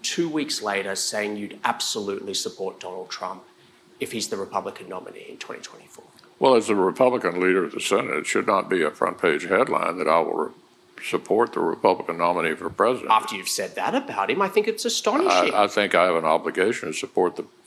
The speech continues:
Speaker 2: the nominee of my, of my party. And, um,
Speaker 1: Is there anything
Speaker 2: I,
Speaker 1: they could do?
Speaker 2: I will. That will mean that whoever the nominee is has gone out and earned the nomination.
Speaker 1: Okay, but Donald Trump earned it last time,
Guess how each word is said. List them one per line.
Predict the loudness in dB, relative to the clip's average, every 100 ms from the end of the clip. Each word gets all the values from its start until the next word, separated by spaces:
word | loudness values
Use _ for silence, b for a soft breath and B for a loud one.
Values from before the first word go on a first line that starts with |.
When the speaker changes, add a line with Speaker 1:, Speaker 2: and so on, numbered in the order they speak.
| _
Speaker 2:
the | -8 -2
nominee | 2 2 2 2
of | 0 0
my, | -2 -2 -4 -10 -12
of | -10 -2
my | -2
party. | 0 2 4 2 -2 b b b b b b b -20 _ _ -4
And, | 0 4 4 2 2
um, | 4 4 0 -10 _ _
Speaker 1:
Is | -2
there | 0 2
anything | 0 0 2
Speaker 2:
I, | 2
Speaker 1:
they |
could | 2 0
do? | 0 4
Speaker 2:
I | 6
will. | 6 6 6 2 -6 2
That | 4
will | 4 2
mean | 4 4 4 0 -8 -4
that | 0 2
whoever | 4 6 6 4
the | 4
nominee | 6 6 6 6
is | 8 6
has | 2
gone | 0 2 4
out | 4
and | 6
earned | 4 4 4
the |
nomination. | 4 4 4 0 0 -2 -8 _ _ _ _ _ _ 0
Speaker 1:
Okay, | 0 4 2
but | 2 2
Donald | 2 2
Trump | 2 0 0 0
earned | 4 6 6
it | 2 0 -8 2
last | 6 6 4 0
time, | 2 2 2 -2